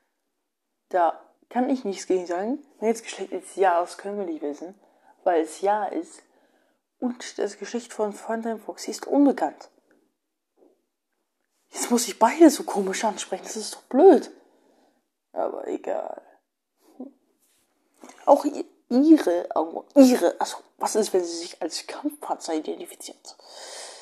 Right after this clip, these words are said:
Okay, Sch-, Schluss mit dem Spielchen. Aber ich find's irgendwie lustig. <laughs> Weil ich keinen Humor hab. Na, auch ihre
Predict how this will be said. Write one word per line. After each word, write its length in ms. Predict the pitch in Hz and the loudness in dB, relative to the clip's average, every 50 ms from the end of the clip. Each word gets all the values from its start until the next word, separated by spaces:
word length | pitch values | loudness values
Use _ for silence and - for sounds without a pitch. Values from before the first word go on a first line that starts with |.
| - - - _ _ _ _ _ _ _ _ _ _ _ _ _ | -20 -20 -20 _ _ _ _ _ _ _ _ _ _ _ _ _
Okay, 520 | - - 170 180 175 - 185 170 160 - | -6 -4 -4 -2 -2 0 0 0 0 -2
Sch-, 200 | 202 - - - - _ _ _ _ _ - | -6 -12 -14 -16 -20 _ _ _ _ _ -16
Schluss 340 | - - 190 170 175 - - | -6 -4 -4 -4 -4 -6 -12
mit 120 | - - | -18 -20
dem 100 | 214 - | -20 -20
Spielchen. 460 | - - - - - - - - - _ _ _ _ _ _ _ _ _ _ _ | -20 -20 -20 -20 -20 -20 -20 -20 -20 _ _ _ _ _ _ _ _ _ _ _
Aber 200 | - 311 302 - | -2 0 4 4
ich 160 | - 302 302 | 4 4 6
find's 180 | - 320 294 - | 4 2 4 4
irgendwie 220 | 302 320 311 311 | 4 6 6 6
lustig. 460 | 330 277 - - - - - - - - - - - | 4 2 0 -4 -14 -16 -16 -18 -20 -20 -20 -16 -14
<laughs> 80 | - 240 - _ _ _ - - - - - - - - - _ _ _ _ _ _ _ _ _ _ _ _ _ _ _ _ _ | -14 -16 -16 _ _ _ -20 -20 -20 -20 -20 -20 -20 -20 -20 _ _ _ _ _ _ _ _ _ _ _ _ _ _ _ _ _
Weil 160 | - 180 165 - | -6 -4 -2 -4
ich 180 | 175 - - | -4 -4 -6
keinen 220 | - - 208 202 202 | -6 -4 -4 -2 -4
Humor 420 | 208 214 226 226 208 160 156 - | -4 -4 -4 -4 -4 -6 -8 -12
hab. 220 | - - _ - - _ _ _ _ _ _ _ _ _ _ _ _ _ _ _ _ _ _ | -14 -16 _ -20 -20 _ _ _ _ _ _ _ _ _ _ _ _ _ _ _ _ _ _
Na, 200 | - - - - - - - _ _ | -12 -10 -10 -12 -12 -18 -20 _ _
auch 240 | - 226 247 240 - - - - | 4 4 4 4 2 -4 2 6
ihre 1040 | 254 254 247 254 269 247 - - 175 175 175 165 170 170 165 165 185 208 208 - | 8 10 12 12 12 10 10 8 6 8 8 8 10 10 12 12 10 10 8 4